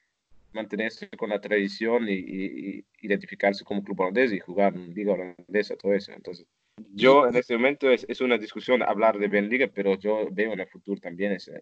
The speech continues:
Speaker 1: idea de Superliga Europea, que, que es como una liga cerrada con el, con, con la idea de las ligas en Estados Unidos, con, con el N F L o N B A, con, con que no hay rele-,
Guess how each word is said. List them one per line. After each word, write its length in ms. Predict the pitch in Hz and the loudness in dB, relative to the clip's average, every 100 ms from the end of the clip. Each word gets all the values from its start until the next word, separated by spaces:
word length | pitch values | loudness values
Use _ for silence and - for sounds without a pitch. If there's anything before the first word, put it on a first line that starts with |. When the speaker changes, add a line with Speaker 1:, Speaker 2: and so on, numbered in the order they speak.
| _ | _
Speaker 1:
idea 240 | 101 98 98 | -4 0 0
de 60 | |
Superliga 600 | - 104 101 101 104 113 | -4 -14 -6 -4 -2 -4
Europea, 720 | - 87 87 - 104 110 117 - _ _ | -4 -10 -10 -4 0 0 0 -4 _ _
que, 80 | 85 _ | -20 _
que 80 | - | -18
es 80 | 87 | -14
como 200 | 98 98 | -8 -6
una 160 | 92 90 | -6 -8
liga 500 | 101 104 101 98 90 _ _ | -6 -2 -2 -2 -8 _ _
cerrada 640 | _ 95 90 98 107 117 | _ -8 0 4 4 4
con 160 | 113 92 | 0 -8
el, 180 | 87 80 - _ _ - | -10 -14 -18 _ _ -20
con, 180 | 87 82 95 _ | -20 -20 -20 _
con 100 | 95 | -16
la 80 | 90 | -12
idea 240 | 90 98 | 0 0
de 60 | 92 | 0
las 180 | 90 - | -6 -6
ligas 400 | 101 95 85 - | -4 -4 -6 -14
en 280 | - 85 - | -16 -16 -20
Estados 340 | - 98 92 | -8 -6 -6
Unidos, 300 | 95 113 131 - | -6 -4 -4 -6
con, 240 | 82 76 _ _ | -18 -20 _ _
con 140 | 57 67 | -20 -20
el 60 | 69 _ _ _ _ - | _ _ _ _ _ -16
N 280 | - 92 85 | -14 -12 -10
F 200 | - 107 | -2 0
L 360 | 101 98 92 | 2 2 2
o 140 | 87 82 | -6 -6
N 200 | 101 98 | -2 -2
B 100 | 92 | -4
A, 40 | |
con, 280 | - 80 - _ | -10 -18 -18 _
con 160 | - 87 _ | -20 -20 _
que 100 | 87 | -10
no 160 | 92 | -6
hay 120 | 92 92 | -4 -4
rele-, 360 | 90 82 - | -6 -10 -12